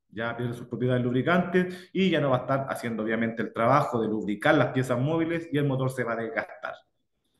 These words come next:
Pregunta veinticinco. De todos los elementos del vehículo, los que requieren mayor revisión son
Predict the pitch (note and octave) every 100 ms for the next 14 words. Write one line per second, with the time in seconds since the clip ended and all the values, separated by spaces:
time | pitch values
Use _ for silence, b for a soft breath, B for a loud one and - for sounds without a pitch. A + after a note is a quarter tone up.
0 | _ _ _ _ _ _ _ _ _ _
1 | - G#2 C#3+ C#3 C3 C#3 C#3 - G3+ C#3+
2 | - G2 - _ _ _ - C#3 C#3+ G3+
3 | G3 F3 D3 C3+ C#3+ F#3+ F#3+ E3+ E3 F3
4 | G#3 A3+ D3 G#2 F#2 G#2+ C3 - A#2+ A#2
5 | E3+ E3+ B2+ A2 C3 F3 D3+ C3 - D#3+
6 | D#3+ - G3+ - -